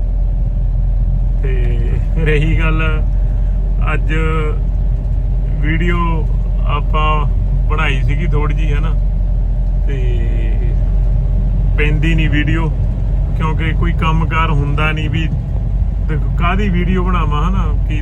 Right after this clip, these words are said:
ਤਾਂ ਕਰਕੇ ਨਹੀਂ ਬਣ-, ਬਣਾਈ ਵੀਡੀਓ। ਥੋੜ੍ਹੀ ਜਿਹੀ ਬਣੀ ਸੀ ਸਵੇਰੇ, ਆ ਹੁਣ ਵੀ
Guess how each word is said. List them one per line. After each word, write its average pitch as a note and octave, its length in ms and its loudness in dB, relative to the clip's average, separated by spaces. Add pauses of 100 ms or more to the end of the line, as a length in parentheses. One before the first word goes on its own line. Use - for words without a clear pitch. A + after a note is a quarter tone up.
ਤਾਂ D#3+ 220 -2
ਕਰਕੇ D#3 320 -2
ਨਹੀਂ C3+ 120 -2
ਬਣ-, C#3 240 -4
ਬਣਾਈ C3+ 320 -4 (120)
ਵੀਡੀਓ। - 300 -4 (640)
ਥੋੜ੍ਹੀ F3 280 -2
ਜਿਹੀ F3 120 -2
ਬਣੀ D3 300 -2
ਸੀ D3+ 120 -2
ਸਵੇਰੇ, C#3 640 -2
ਆ C#3+ 240 -4
ਹੁਣ C#3 240 -6
ਵੀ C#3+ 180 -6